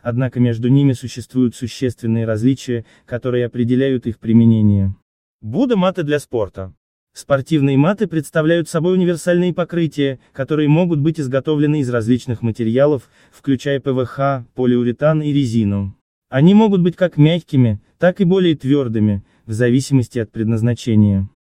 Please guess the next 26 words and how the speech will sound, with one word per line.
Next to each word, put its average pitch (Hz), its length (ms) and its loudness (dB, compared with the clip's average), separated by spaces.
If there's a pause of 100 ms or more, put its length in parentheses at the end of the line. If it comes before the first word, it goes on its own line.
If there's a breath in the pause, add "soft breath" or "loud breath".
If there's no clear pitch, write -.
(180)
Маты 160 380 2
используются 127 560 -4
в - 40 -18
широком 135 380 -4
спектре 147 420 -4
дисциплин 127 560 -2
от 113 80 -2
гимнастики 123 600 0
и 135 40 0
йоги 139 280 0
до 127 100 0
единоборств 123 720 -2
и 135 100 -4
фитнеса. 104 640 -6 (320)
Основные 135 540 0
характеристики 147 720 -2
спортивных 113 600 -2
матов 131 280 0
включают 120 760 -2 (380)
поглощение 123 640 2
ударов. 127 520 -2 (280 soft breath)
Маты 151 360 2
обеспечивают 160 720 0
эффективное 165 580 0
поглощение 127 640 0
ударов, 135 500 0